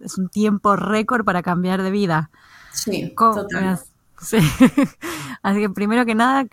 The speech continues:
Speaker 1: para decirles que estoy muy orgullosa de ustedes. Eh, segundo, ¿qué le recomendarían a los que se encuentran en su misma situación?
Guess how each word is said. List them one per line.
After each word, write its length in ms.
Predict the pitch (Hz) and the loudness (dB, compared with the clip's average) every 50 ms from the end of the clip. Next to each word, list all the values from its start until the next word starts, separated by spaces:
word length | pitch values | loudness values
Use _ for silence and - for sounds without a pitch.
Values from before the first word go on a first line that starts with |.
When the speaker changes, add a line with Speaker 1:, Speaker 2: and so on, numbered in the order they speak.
| - _ | -6 _
Speaker 1:
para 140 | - 190 185 | -2 0 0
decirles 280 | 185 - 214 190 214 - | 0 -2 -2 -2 -2 -2
que 60 | 202 | -2
estoy 180 | - 208 202 | -2 -2 0
muy 240 | 196 208 202 208 208 | 0 0 0 0 0
orgullosa 460 | 208 202 196 185 165 - 190 - - | 0 -2 -2 -2 -2 -2 -4 -2 -2
de 60 | 190 170 | -2 -2
ustedes. 800 | 160 - - 185 165 147 135 147 - - - - - - - - _ _ _ _ _ _ - - - - - _ _ - | -2 -4 -2 -2 0 0 0 -2 -4 -8 -12 -14 -16 -16 -18 -20 _ _ _ _ _ _ -20 -20 -20 -20 -20 _ _ -4
Eh, 380 | 208 196 190 185 185 - - - | -2 0 0 0 -2 -4 -6 -10
segundo, 840 | - - - 214 202 185 214 240 226 202 190 180 175 165 156 156 - _ _ _ _ _ _ _ _ _ _ _ | -12 -4 -2 0 0 2 2 4 4 4 4 4 4 2 2 0 -6 _ _ _ _ _ _ _ _ _ _ _
¿qué 100 | - 240 | -2 0
le 140 | 240 247 233 | 0 0 0
recomendarían 840 | 233 220 202 196 190 190 190 185 185 180 175 196 196 208 214 220 - | 0 -2 0 0 0 0 2 2 0 0 0 0 0 0 -2 -2 -2
a 80 | - 190 | -2 -2
los 140 | 180 180 156 | -2 -2 -2
que 100 | - 185 | -2 -2
se 100 | - 190 | -2 -2
encuentran 440 | 175 180 170 190 190 185 196 190 180 | -2 -2 0 0 0 0 0 0 0
en 80 | 175 165 | 0 0
su 160 | - 175 170 | 0 0 0
misma 320 | 170 175 170 165 185 180 | 0 2 2 2 0 0
situación? 800 | - - - - - - 156 - - 151 - - - 175 170 | 0 -2 -4 -4 -2 -4 -4 -4 -6 -8 -10 -10 -10 -14 -14